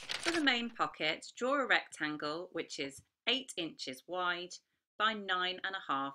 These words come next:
inches deep. You can leave the pocket as a square,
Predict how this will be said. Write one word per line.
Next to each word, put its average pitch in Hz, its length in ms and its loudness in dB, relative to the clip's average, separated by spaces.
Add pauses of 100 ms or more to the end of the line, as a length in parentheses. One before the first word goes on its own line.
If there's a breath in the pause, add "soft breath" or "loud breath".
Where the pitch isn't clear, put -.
inches 120 500 -8
deep. 107 280 -10 (320)
You 208 100 -6
can 226 220 -2
leave 339 180 4
the 294 80 -6
pocket 196 460 2
as 156 180 4
a 135 40 -10
square, 240 680 8